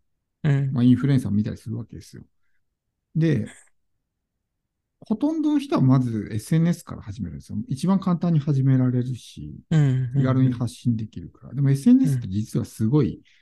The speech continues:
Speaker 2: 難しくて、
Speaker 1: うん。
Speaker 2: 情報発信だけでエスエヌエスで集客するってのは、だからさっきも言った、そもそも相手が自分のことを聞く耳持ってない状態だから、
Speaker 1: うん。
Speaker 2: いい発信しても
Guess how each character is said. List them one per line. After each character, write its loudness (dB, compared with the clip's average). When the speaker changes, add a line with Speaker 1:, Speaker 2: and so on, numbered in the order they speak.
Speaker 2:
難 0
し -10
く -20
て、 -20
Speaker 1:
う 0
ん。 4
Speaker 2:
情 6
報 0
発 -4
信 0
だ -2
け -2
で 0
エ -2
ス -2
エ 4
ヌ 6
エ 4
ス -8
で -10
集 -8
客 -14
す -18
る -10
っ -12
て -18
の -14
は、 -18
だ -20
か -20
ら -2
さ -2
っ -18
き -2
も 2
言 -2
っ -20
た、 -12
そ 0
も 6
そ -4
も -4
相 2
手 -2
が 0
自 -4
分 4
の 4
こ -2
と -6
を -12
聞 -20
く -2
耳 6
持 4
っ -4
て -10
な -6
い -8
状 -14
態 -14
だ -14
か -18
ら、 -14
Speaker 1:
う 0
ん。 4
Speaker 2:
い 8
い 8
発 0
信 -6
し 0
て 0
も -10